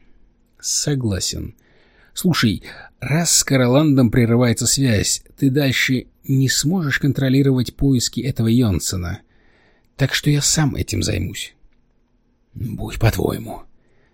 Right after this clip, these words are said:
Тремейн уперся ладонями в крышку стола и несколько секунд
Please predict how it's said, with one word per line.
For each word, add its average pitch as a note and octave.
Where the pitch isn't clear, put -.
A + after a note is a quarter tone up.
Тремейн E3+
уперся D#3
ладонями C3
в -
крышку B2
стола E3+
и E3+
несколько E3+
секунд C#3